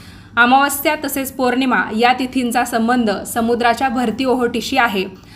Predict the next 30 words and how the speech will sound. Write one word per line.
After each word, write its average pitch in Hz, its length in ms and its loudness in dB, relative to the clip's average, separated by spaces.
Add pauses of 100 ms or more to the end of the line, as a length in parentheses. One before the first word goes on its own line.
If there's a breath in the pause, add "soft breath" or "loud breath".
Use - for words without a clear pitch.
(160 loud breath)
आणि 247 320 0
यामुळे 240 440 4 (480 loud breath)
पाण्यावर 247 440 4
चंद्राचा 240 500 2
प्रभाव 247 360 2
अधिक 240 340 0
असतो. 240 580 -2 (100)
चंद्र 233 380 2
तर 262 100 0
मनाचा 233 420 2
कारक 240 440 2
ग्रह 262 200 0
आहे. 196 300 0 (460 loud breath)
तांदूळ 233 380 2
खाल्ल्यामुळे 240 500 2 (180)
आपल्या 226 360 2
शरीरातील 233 520 0
पाण्याचं 226 440 0
प्रमाण 233 320 0
हमखास 233 520 -2
वाढतं, 226 420 0 (380 loud breath)
यामुळे 254 380 4
आपलं 247 280 2
मन 240 260 0
विचलित 233 500 0
आणि 247 160 0
चंचल 262 400 0
होतं. 196 340 -2 (440 loud breath)
मनाची 247 420 2
चंचलता 269 760 0